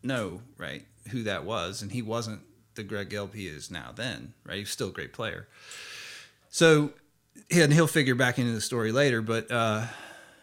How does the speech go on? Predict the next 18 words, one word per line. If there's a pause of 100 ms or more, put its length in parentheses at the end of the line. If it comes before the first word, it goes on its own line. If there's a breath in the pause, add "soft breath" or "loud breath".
(180 loud breath)
so
I
go
home, (140)
I, (240)
"Hey,
I
signed
up
for
drums." (1400 loud breath)
Okay,
so
I
get
the
bell
kit